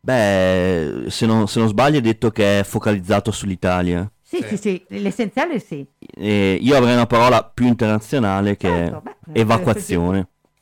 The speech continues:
Speaker 3: Evacuazione.
Speaker 1: Per Kabul.
Speaker 3: Per
Speaker 1: Cioè, secondo
Speaker 3: Kabul,
Speaker 1: me
Speaker 3: certo.
Speaker 1: questo è stato l'emblema del duemilaventuno.
Speaker 3: È vero, è stato un
Speaker 1: Negativo.
Speaker 3: episodio storico, sì.
Speaker 1: Cioè, sarà ricordato
Speaker 3: Importante.
Speaker 1: negli, negli annali,
Speaker 3: Hai ragione.
Speaker 1: secondo me, proprio quello che ha definito quest'anno.
Speaker 3: È vero.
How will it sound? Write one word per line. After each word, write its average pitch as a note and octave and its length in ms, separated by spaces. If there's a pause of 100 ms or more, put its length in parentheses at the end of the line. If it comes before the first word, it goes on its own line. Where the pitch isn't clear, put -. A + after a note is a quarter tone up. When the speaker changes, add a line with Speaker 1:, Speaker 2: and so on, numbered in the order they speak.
Speaker 3:
Evacuazione. C3+ 920
Speaker 1:
Per G#2 120
Kabul. G2+ 440 (760)
Speaker 3:
Per - 100
Speaker 1:
Cioè, G2+ 100
secondo B2+ 300
Speaker 3:
Kabul, A2+ 140
Speaker 1:
me A#2+ 80
Speaker 3:
certo. A2 140
Speaker 1:
questo G#2+ 640
è - 20
stato G2 320
l'emblema F#2+ 540
del F2+ 160
duemilaventuno. F2+ 800
Speaker 3:
È F2 40
vero, F2 220
è G2 40
stato - 200
un G#2+ 100
Speaker 1:
Negativo. F#2+ 600
Speaker 3:
episodio F#2+ 240
storico, F#2 920
sì. F2+ 220 (120)
Speaker 1:
Cioè, G2+ 160
sarà A2 260
ricordato G2+ 680
Speaker 3:
Importante. F#2+ 260
Speaker 1:
negli, G2 160
negli F#2+ 80
annali, F2+ 1000 (100)
Speaker 3:
Hai G2 120
ragione. F#2 300
Speaker 1:
secondo F#2+ 260
me, F#2+ 160
proprio F#2 260
quello F#2+ 220
che F#2+ 100
ha F#2 60
definito F2+ 960
quest'anno. E2+ 640 (220)
Speaker 3:
È G#2 140
vero. E2+ 360